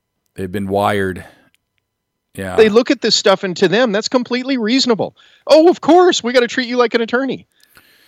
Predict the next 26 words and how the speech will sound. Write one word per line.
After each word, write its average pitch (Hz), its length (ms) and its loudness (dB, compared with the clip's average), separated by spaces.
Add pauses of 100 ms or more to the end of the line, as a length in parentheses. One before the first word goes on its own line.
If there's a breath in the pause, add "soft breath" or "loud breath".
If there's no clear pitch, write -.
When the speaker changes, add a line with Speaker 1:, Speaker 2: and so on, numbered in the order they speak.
(460 soft breath)
Speaker 1:
Yeah. 85 180 -14
Speaker 2:
Either 269 280 -2
that, 202 300 2
or 180 360 -2 (180)
they, 160 320 -6
you 175 200 -10
know, 156 120 -4
c-, 165 220 -6
I 165 140 -2
hate 240 220 -2
to 214 80 -2
say 170 260 -2
that 143 160 -4
they're 143 100 -2
just 123 260 -4
evil 147 440 0
and 123 120 -4
should 139 160 -4
all 123 200 2
be 127 480 -4 (200)
on 135 140 0
the 123 100 -4
same 135 300 0
plane 131 320 -4
together. 151 400 0 (500 soft breath)
Um, 123 680 0